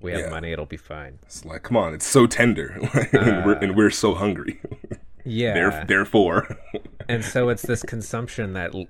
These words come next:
Speaker 1: literally turns them into pigs. Um, and so, I don't know, like, the thing I, I was really thinking about when watching this is just,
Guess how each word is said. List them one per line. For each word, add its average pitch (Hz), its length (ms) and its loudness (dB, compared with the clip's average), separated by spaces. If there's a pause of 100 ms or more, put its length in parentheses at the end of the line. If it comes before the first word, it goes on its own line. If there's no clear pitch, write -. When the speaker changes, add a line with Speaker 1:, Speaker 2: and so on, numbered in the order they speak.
Speaker 1:
literally 127 600 2
turns 127 320 0
them 104 180 -4
into 90 160 -6
pigs. 90 720 -6 (320)
Um, 78 600 -14 (360)
and 104 180 -6
so, 104 680 -4 (380)
I 127 80 -8
don't 139 120 -2
know, 123 180 -4
like, 101 180 -6
the 120 80 -10
thing 143 260 -8
I, 104 400 -4
I - 20 0
was 110 440 -6 (320)
really 110 380 -4
thinking 101 360 -10
about 90 260 -6
when 90 160 -10
watching 85 380 -12
this 80 220 -14
is 80 120 -16
just, - 520 -14